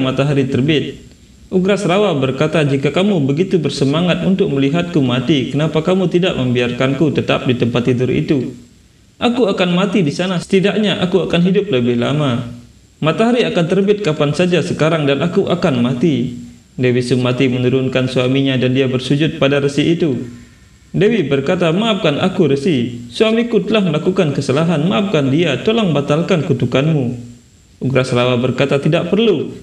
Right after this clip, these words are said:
melakukan drama ini setelah melakukan pengaturan untuk kematianku." Resi berpikir, istrinya memohon untuk nyawa suaminya dan dia malah meludah racun untuk istrinya.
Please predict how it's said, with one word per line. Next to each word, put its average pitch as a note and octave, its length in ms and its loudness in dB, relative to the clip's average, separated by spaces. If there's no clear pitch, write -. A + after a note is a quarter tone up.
melakukan G#3+ 400 0
drama D#3 320 0
ini F#3+ 240 0
setelah F#3+ 320 0
melakukan E3+ 560 0
pengaturan D3 480 0
untuk F#3+ 320 0
kematianku." B2+ 800 0
Resi C3+ 320 2
berpikir, C#3 560 0
istrinya G#3+ 400 0
memohon F#3+ 480 0
untuk E3+ 240 0
nyawa G3 320 0
suaminya D3+ 480 0
dan C#3 160 2
dia F3+ 160 2
malah F#3 320 0
meludah E3+ 400 0
racun D3+ 480 0
untuk F#3+ 320 0
istrinya. C3 480 0